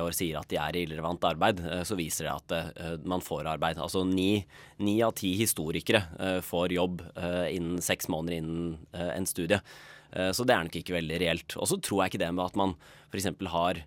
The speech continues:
eh, en utdanning som er lengre enn det som er krevet av en stilling, gjør at du gjør noen dårligere jobb, eh, i stillingen, eller at du ikke klarer å utvikle den bedre heller da. Jeg tror at det å ha mer kunnskap og mer viten når du skal begynne med noe,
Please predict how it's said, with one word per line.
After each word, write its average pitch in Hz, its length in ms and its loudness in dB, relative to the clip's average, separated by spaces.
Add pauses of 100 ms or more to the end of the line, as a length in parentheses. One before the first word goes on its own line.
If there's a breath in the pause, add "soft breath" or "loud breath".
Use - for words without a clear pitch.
(540 loud breath)
eh, 87 680 -2
en 98 140 0
utdanning 87 460 -2
som - 160 -2
er 87 320 2
lengre 90 540 0
enn 95 100 2
det 85 180 2
som 92 160 -2
er 87 60 0
krevet 87 320 2
av 82 80 0
en 90 80 0
stilling, 90 400 0
gjør 90 300 2
at - 80 -10
du 92 160 -2
gjør 90 240 2
noen 95 160 0
dårligere 87 400 4
jobb, 160 180 6
eh, 98 440 2 (100)
i 98 80 -2
stillingen, 120 340 4
eller 107 200 4
at - 100 -2
du 131 160 2
ikke 107 340 0
klarer 87 240 0
å 80 160 -4
utvikle 95 320 -4
den 117 100 0
bedre 92 280 0
heller 110 240 2
da. - 80 0
Jeg 104 120 -2
tror 139 120 2
at 131 100 -2
det 120 140 6
å 120 80 4
ha 117 100 4
mer 113 320 2
kunnskap 101 500 -4
og 107 80 -2
mer 104 200 2
viten 107 420 -2
når 95 120 0
du 98 60 -2
skal 113 140 -4
begynne 92 200 2
med 95 100 2
noe, 170 120 6